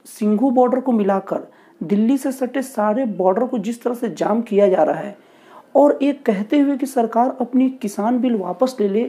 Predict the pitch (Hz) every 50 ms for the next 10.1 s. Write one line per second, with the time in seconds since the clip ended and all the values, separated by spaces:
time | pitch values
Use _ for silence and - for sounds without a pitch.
0 | - - - 226 220 - - 214 - - 196 208 247 254 240 190 185 185 196 196
1 | 190 156 - - - - - _ _ _ _ _ _ - 196 190 208 226 262 262
2 | 262 - 208 202 202 226 254 262 254 262 220 - 220 208 208 190 220 254 269 -
3 | 262 269 269 269 269 277 269 240 285 294 302 285 220 196 226 254 254 220 226 -
4 | - 180 175 170 156 156 196 - _ _ _ _ - - 233 233 - 226 214 220
5 | 220 294 285 285 277 294 277 285 - 233 214 - 202 214 247 254 247 269 262 262
6 | - 262 202 180 185 180 - 262 247 - - 254 247 262 254 - 262 214 262 247
7 | 208 175 175 185 220 240 240 - 220 190 180 185 180 170 185 208 226 254 - -
8 | - _ _ _ _ _ _ _ - 214 214 - 269 254 208 240 254 247 - 269
9 | 254 247 240 214 262 247 233 - - 226 208 196 180 - - - 185 165 147 147
10 | -